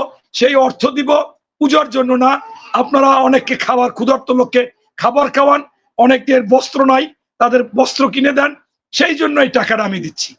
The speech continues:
এবং আমি আবারও বলি, আপনাদের পূজা দেখতে আসি নাই, আমি এটা পরিদর্শন করতে আসছি। এবং আমি বলছি, "আপনারা কি কষ্ট পাইছেন?" বলে, "না।" আমি বললাম, "না, এটা লজ্জা করে বলছেন।"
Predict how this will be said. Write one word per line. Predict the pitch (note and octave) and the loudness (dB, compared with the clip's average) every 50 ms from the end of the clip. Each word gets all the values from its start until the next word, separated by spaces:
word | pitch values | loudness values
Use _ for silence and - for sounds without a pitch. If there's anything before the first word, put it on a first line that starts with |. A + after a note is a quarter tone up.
| _ _ _ _ _ _ _ _ - - - - _ _ _ - | _ _ _ _ _ _ _ _ -16 -16 -16 -16 _ _ _ 0
এবং | B3 B3+ D4+ D#4 D#4+ E4 - _ _ _ _ _ _ _ _ _ _ | 0 2 2 2 0 -2 -6 _ _ _ _ _ _ _ _ _ _
আমি | - A3+ B3 C4+ C4+ | -2 0 2 2 2
আবারও | B3+ B3 B3+ C#4+ D#4 D#4 D#4 | 2 2 2 2 2 0 0
বলি, | D4+ D4+ D4 D4 D4+ D#4 - _ _ _ _ _ | 0 0 -2 -2 -4 -8 -10 _ _ _ _ _
আপনাদের | - F#3 A#3+ B3 D4 C4 B3 C4+ - | -4 -4 -2 0 2 2 2 0 -2
পূজা | - - D4+ C4 C#4+ D4+ | 0 -2 0 2 2 0
দেখতে | D4+ C#4 C4+ - - - C#4 | 0 -2 -4 -6 -4 -4 -2
আসি | C4 A#3+ - - B3 | -2 -2 -6 -6 -4
নাই, | C4+ C#4+ D#4 D#4 - _ _ _ _ _ | -4 -4 -4 -6 -12 _ _ _ _ _
আমি | - G#3+ B3 C4 D4 | -4 -2 0 2 2
এটা | C4+ B3+ C4 C4 | 0 0 0 -2
পরিদর্শন | B3+ - C4 B3+ C4+ B3 B3+ B3 - - A#3 G3 | 0 0 0 0 0 0 -2 -2 -2 -6 -8 -8
করতে | - A3 - - - F#3 | -8 -10 -6 -4 -2 -2
আসছি। | D#3+ - - - - - _ _ _ _ _ _ _ _ _ _ | -2 -4 -8 -16 -18 -20 _ _ _ _ _ _ _ _ _ _
এবং | - B3+ C#4 D#4 D4+ D4 C#4+ | -4 -2 0 0 0 0 0
আমি | C4+ C4 C4 C#4 | 0 -2 -2 -2
বলছি, | A#3 C4+ C4 B3+ - - D4 D4 D4 - _ _ _ _ | 0 0 0 0 0 0 0 0 -2 -6 _ _ _ _
"আপনারা | - - F3 B3+ C#4 C4+ C4+ | -10 -10 -2 0 2 2 2
কি | A#3+ C#4+ C#4 | 0 0 0
কষ্ট | - B3 - - - | -2 -2 -2 -4 -4
পাইছেন?" | C4+ A#3+ C#4+ C#4+ - D4+ D4 - - _ _ _ _ _ _ _ _ - | -4 -4 -4 -4 -4 -6 -6 -6 -8 _ _ _ _ _ _ _ _ 0
বলে, | E4 E4 D#4 C#4+ | 0 0 0 -2
"না।" | B3+ G#3 E3 - _ _ _ _ _ | -4 -6 -8 -12 _ _ _ _ _
আমি | - A3+ C4 | 0 0 2
বললাম, | C#4 D4+ D#4 D4 | 2 2 2 2
"না, | C#4+ C#4+ C#4+ | 2 0 0
এটা | C4+ C4+ | 0 0
লজ্জা | C4+ C4+ C#4+ C4+ G#3+ D4 C4+ | 0 0 0 0 0 -2 0
করে | - B3 A#3+ G#3 | 2 0 0 0
বলছেন।" | F#3 F#3 - - D3+ | -4 -8 -8 -10 -14